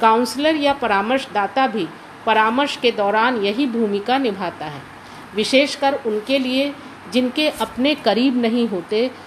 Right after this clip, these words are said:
उन्हें जीवन निरर्थक लगने लगता है,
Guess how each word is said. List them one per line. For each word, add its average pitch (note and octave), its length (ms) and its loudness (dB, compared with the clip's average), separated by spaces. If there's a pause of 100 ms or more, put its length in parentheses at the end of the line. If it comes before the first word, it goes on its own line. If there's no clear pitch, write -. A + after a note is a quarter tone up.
(180)
उन्हें B3 300 4
जीवन A3+ 360 0
निरर्थक G#3+ 560 -2
लगने F3+ 280 -2
लगता D#3+ 340 -8
है, C#3+ 180 -8